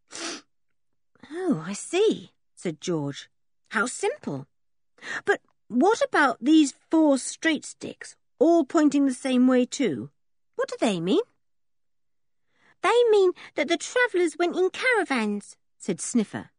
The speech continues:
giving a sudden sniff. "See? Four sticks, four caravans, going that way." "I see," said George, making up her mind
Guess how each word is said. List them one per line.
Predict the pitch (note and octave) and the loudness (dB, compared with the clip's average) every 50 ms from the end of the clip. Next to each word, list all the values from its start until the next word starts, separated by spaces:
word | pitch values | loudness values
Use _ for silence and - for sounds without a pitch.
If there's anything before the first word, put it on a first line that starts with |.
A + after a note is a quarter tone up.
| _ _ | _ _
giving | F3 D#3 D3 C#3 | -4 -4 -2 -4
a | C3+ C#3+ | -4 -6
sudden | - - - F#3+ - D3+ D3 D3 | -6 -4 -4 -4 -2 -4 -6 -6
sniff. | - - G#3 E3+ D3 C#3 - _ _ _ _ _ _ _ _ _ _ _ _ _ | -4 -6 -4 -4 -4 -8 -12 _ _ _ _ _ _ _ _ _ _ _ _ _
"See? | - - G4 A4 C5 F5 - _ _ _ _ _ _ _ | -6 0 2 2 2 2 -2 _ _ _ _ _ _ _
Four | - A#4 C5 C#5+ C#5+ | 4 4 6 6 4
sticks, | - - - - D#4+ F4+ - - - - _ _ _ _ | 2 -4 -6 -8 -8 -8 -8 -12 -18 -20 _ _ _ _
four | _ _ - C5 C5+ - - | _ _ 4 4 4 4 2
caravans, | - - A4 G#4 E4+ C#4+ - A#3+ A3+ A3 G#3+ - - | -2 -2 0 0 0 0 0 -2 -2 -2 -4 -8 -2
going | _ B4 C5 B4+ A#4 A4+ G#4+ | _ 2 4 4 4 4 4
that | G#4 - - | 2 0 0
way." | - G3+ F#3+ F#3+ F#3 D#3+ - _ _ _ _ _ _ _ _ _ _ _ _ _ _ _ _ | -2 -4 -2 -2 -4 -10 -14 _ _ _ _ _ _ _ _ _ _ _ _ _ _ _ _
"I | - B3 B3+ B3+ C4 C4 | -8 -6 -4 -4 -4 -6
see," | - - - - - - - - F#4+ F#4 G4 A4+ A4 F4 A3 E3 C#3+ C3 - - _ _ _ _ _ _ _ | -8 -10 -14 -16 -18 -20 -16 -8 -4 -2 0 2 2 2 0 -2 -6 -14 -18 -20 _ _ _ _ _ _ _
said | - A#3 F#3 D#3 - | -4 -4 -4 -4 -6
George, | - - F3+ D#3+ C#3 B2+ A#2+ A#2+ - - _ _ _ _ _ _ _ _ _ _ _ _ _ _ | -6 -4 -2 -2 -2 -4 -8 -10 -14 -18 _ _ _ _ _ _ _ _ _ _ _ _ _ _
making | A#3 D4 G4 F4+ F4 D#4 C4+ | 2 2 2 2 2 0 0
up | B3+ - | 2 0
her | - A#3 A3+ | 0 2 4
mind | C4 C#4+ C4+ F#3+ D#3+ D3 C#3 D3 | 4 4 4 2 0 -4 -6 -8